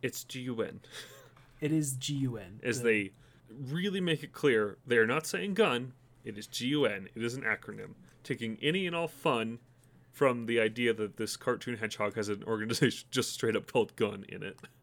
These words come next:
Speaker 2: Yeah, but he works for them <laughs> now. That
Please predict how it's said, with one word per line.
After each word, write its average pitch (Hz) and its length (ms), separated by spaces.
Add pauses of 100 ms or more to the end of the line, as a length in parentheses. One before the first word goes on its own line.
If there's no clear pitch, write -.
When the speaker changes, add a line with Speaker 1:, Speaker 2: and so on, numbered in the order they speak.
(260)
Speaker 2:
Yeah, 127 460 (640)
but 196 240 (560)
he 175 200
works 220 440
for 190 160
them 123 240 (180)
<laughs> - 160
now. 214 60 (160)
That 202 180